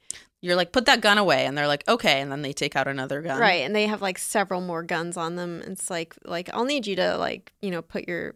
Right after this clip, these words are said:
Speaker 2: put your gun on the table." And they just, like, take out an entire arsenal. And, like,
Speaker 1: Yeah,
Speaker 2: an
Speaker 1: you're like, "Are, is that all of them?" And they're like, "No."
Speaker 2: Yeah, just like a, they, they, like, take out a huge, like, bazooka and all these other things and grenades and,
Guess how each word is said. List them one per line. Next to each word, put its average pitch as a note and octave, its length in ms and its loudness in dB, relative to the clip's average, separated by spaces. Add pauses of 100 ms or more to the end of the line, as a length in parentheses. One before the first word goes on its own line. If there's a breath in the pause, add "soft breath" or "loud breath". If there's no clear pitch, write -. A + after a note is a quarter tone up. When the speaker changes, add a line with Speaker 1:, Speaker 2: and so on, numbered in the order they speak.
Speaker 2:
put G#3+ 100 -8
your F3+ 120 -6
gun F3+ 220 -2
on E3+ 120 -4
the F3 80 -6
table." F3+ 220 -4
And E3+ 60 -6
they E3+ 60 -4
just, F3+ 180 -6
like, - 220 -10
take G#3 260 -6
out E3+ 180 0
an F3 60 -8
entire F3+ 440 -2
arsenal. F3 500 -2
And, E3 80 -4
like, - 120 -4
Speaker 1:
Yeah, E3+ 80 2
Speaker 2:
an E3 40 4
Speaker 1:
you're E3 140 4
like, D#3 260 0 (460)
"Are, E3 160 0
is F3+ 160 -2
that E3+ 160 6
all D#3 180 6
of F3+ 120 0
them?" F3+ 200 2
And D#3 80 -2
they're C#3+ 140 -4
like, C3 180 -8
"No." C#3+ 440 -8 (200)
Speaker 2:
Yeah, G#3 320 2
just G3+ 260 -6
like F3 200 -4
a, D#3 180 -4 (200)
they, - 200 2
they, F#3+ 220 -2
like, F3+ 320 -4
take G#3 200 -4
out F3 140 2
a F3 60 -4
huge, E3 560 -8
like, - 260 -6 (260)
bazooka G3+ 540 0
and E3+ 340 2
all E3+ 160 -2
these E3+ 200 -6
other F3 240 -4
things E3+ 440 -6
and E3 220 -10 (260 loud breath)
grenades F#3+ 800 2
and, D#3 280 -8